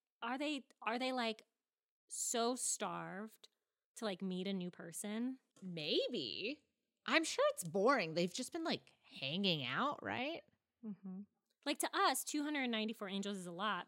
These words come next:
Speaker 1: but, like, if you were to, like, put that in a small town, that would be a really small town.
Speaker 2: Yeah. That's very true. They know everyone's gossip by now. Like, Lucifer's not doing
Speaker 1: Mm-hmm.
Speaker 2: shit. He was the big disgrace, of course. But, you know, after a few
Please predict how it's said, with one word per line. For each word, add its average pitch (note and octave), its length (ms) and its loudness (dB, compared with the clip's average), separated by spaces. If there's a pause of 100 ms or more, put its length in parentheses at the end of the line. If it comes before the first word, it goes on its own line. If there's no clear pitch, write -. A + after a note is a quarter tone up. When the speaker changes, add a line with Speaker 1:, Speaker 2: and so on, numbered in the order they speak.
Speaker 1:
but, G3 100 -2
like, F#3 240 -2
if G#3 180 -6
you C4 140 6
were B3 80 2
to, G3+ 80 -2
like, F#3 220 0
put A3+ 140 -2
that F#3 120 -2
in F3+ 80 -6
a F3 40 -6
small F#3+ 260 -2
town, G3+ 380 -2
that A#3 80 -4
would E4+ 100 2
be B3 80 2
a F3+ 60 0
really A#3+ 180 4
small A3+ 200 4
town. G3 220 -2 (540)
Speaker 2:
Yeah. F3 280 0 (840)
That's E3+ 140 -10
very E3+ 200 0
true. D#3+ 340 -4
They G#3 140 8
know G3 220 8
everyone's F#3 400 4
gossip D#3 420 2
by F3 120 2
now. E3+ 280 2
Like, E3 240 0
Lucifer's E3 540 0
not D#3+ 180 2
doing E3+ 240 2
Speaker 1:
Mm-hmm. F3+ 140 0
Speaker 2:
shit. F3 280 4
He A3 140 2
was G3+ 120 6
the F#3 80 2
big D#3+ 280 4
disgrace, C3+ 640 0
of - 120 -8
course. F#2 460 -6
But, D#3 300 0 (720)
you A#3+ 140 8
know, D#3+ 180 8
after G#3+ 320 6
a G3 40 8
few G3 560 6